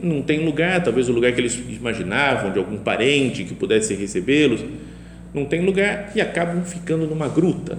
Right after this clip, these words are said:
Chegam lá numa gruta, onde tem, ah, animais, talvez uma gruta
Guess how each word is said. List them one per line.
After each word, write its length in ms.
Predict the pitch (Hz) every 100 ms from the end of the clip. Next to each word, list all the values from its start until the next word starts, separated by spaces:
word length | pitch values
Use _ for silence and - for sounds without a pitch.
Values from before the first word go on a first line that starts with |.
| -
Chegam 360 | - 151 151 131
lá 80 | 131
numa 200 | 143 135
gruta, 500 | 147 190 - 208 220 - - - - - - - -
onde 300 | 135 143 135
tem, 480 | 120 - 131 127 123
ah, 640 | 117 104 98 90 85 82 -
animais, 480 | 113 120 113 147 147
talvez 240 | 156 220
uma 100 | 202
gruta 340 | 131 214 -